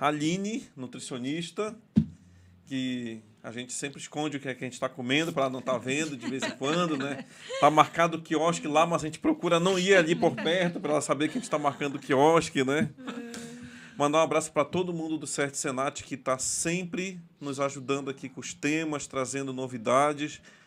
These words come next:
pro Vinícius, né? Pro André Nascimento, que sempre fornece aqui, conversa com o pessoal de lá pra vir aqui no nosso programa. Um abraço pra todo mundo, pra Sarita, que sempre ajuda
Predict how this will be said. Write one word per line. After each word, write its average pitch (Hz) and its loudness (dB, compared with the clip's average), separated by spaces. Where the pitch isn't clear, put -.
pro 135 -2
Vinícius, 156 0
né? 160 -4
Pro 135 0
André 135 -2
Nascimento, 143 -8
que 123 -4
sempre 156 -4
fornece 131 -4
aqui, 151 -6
conversa 135 -4
com 131 -12
o 120 -10
pessoal 131 -6
de 127 -12
lá 131 -2
pra 127 -4
vir 127 -6
aqui 131 -12
no 127 -8
nosso 123 -12
programa. 147 -4
Um 131 -4
abraço 135 0
pra 131 2
todo 131 -4
mundo, 151 -2
pra 151 0
Sarita, 151 -2
que - -14
sempre 165 -4
ajuda 147 -2